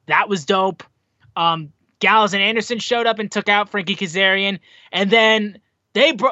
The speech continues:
the Good Brothers brought out Thumbtacks, which then Eddie Kingston opened up. And then, uh, after, uh, Nick Jackson got hit, no, Matt Jackson got hit with a, uh, with a trash can. Uh, Nick Jackson then proceeded to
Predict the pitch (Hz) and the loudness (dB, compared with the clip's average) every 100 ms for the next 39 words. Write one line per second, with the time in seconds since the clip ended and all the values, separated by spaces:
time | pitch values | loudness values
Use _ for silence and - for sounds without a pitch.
0 | - 165 190 170 233 359 269 294 269 190 | -4 -12 -12 -4 -2 0 2 2 0 -2
1 | 247 254 240 208 262 247 - 208 190 - | 0 0 -2 -2 -2 -2 -2 -2 -2 -4
2 | 190 - 208 196 214 202 - 285 220 233 | -10 -6 -6 -4 -4 -4 -2 -4 -2 -4
3 | 214 202 202 185 190 180 _ _ - _ | -2 -4 -4 -2 0 -2 _ _ -20 _
4 | 185 185 180 190 185 180 180 170 160 156 | -6 -4 -2 0 0 -2 -2 0 2 4
5 | 156 147 151 _ _ - 180 190 - 202 | 2 0 -4 _ _ -2 2 2 0 -2
6 | 190 185 180 175 165 160 151 _ _ _ | 0 2 2 2 2 0 -2 _ _ _
7 | _ _ _ - 185 220 220 240 226 - | _ _ _ -6 -4 -2 2 2 2 -4
8 | 208 196 180 151 185 180 _ - 190 233 | -4 -4 -4 -4 -4 -4 _ -10 -2 0
9 | 208 269 285 240 202 196 180 170 175 165 | 4 2 2 0 -4 -4 -6 -6 -6 -8
10 | 156 160 180 156 151 156 151 - 190 185 | -8 -8 -6 -4 -4 -4 -2 2 2 2
11 | - 143 131 127 _ _ _ _ 151 151 | -4 -8 -8 -10 _ _ _ _ -2 2
12 | 147 139 127 _ _ _ _ _ 160 208 | 2 0 -4 _ _ _ _ _ -4 -4
13 | - 214 196 - 208 202 196 185 - 214 | 0 0 0 -2 -6 -6 -6 -10 -10 -6
14 | 196 156 190 175 170 151 | -6 -8 -8 -8 -8 -10